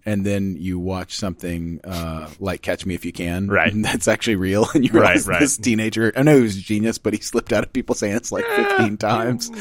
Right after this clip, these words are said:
Speaker 2: might not have been a
Speaker 1: <laughs> Like,
Speaker 2: genius. He's just slightly
Speaker 1: well,
Speaker 2: smarter than cops.
Speaker 1: yeah,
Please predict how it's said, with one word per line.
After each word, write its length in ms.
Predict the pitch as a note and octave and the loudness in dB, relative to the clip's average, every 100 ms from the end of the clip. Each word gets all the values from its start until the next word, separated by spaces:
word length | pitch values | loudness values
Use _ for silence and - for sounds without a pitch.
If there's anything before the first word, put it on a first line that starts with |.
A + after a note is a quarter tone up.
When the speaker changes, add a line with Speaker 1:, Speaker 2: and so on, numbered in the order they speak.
| E3+ | -2
Speaker 2:
might 160 | C#3 | 0
not 160 | G#2 F#2+ | 2 2
have 80 | F#2 | 2
been 120 | F2+ | 0
a 20 | |
Speaker 1:
<laughs> 20 | |
Like, 60 | F#2 | 0
Speaker 2:
genius. 400 | F2+ F2 F#2+ - | -2 -2 -2 0
He's 260 | C3 A2+ - | 0 0 -2
just 240 | A2+ - - | -6 -6 -8
slightly 300 | - A2+ G#2 | -4 6 6
Speaker 1:
well, 80 | C3+ | 6
Speaker 2:
smarter 340 | G#2+ G#2 G2 F#2 | 4 2 2 2
than 160 | E2+ | -2
cops. 260 | E2 F#2+ F#3+ | 2 2 6
Speaker 1:
yeah, 220 | - - | 4 2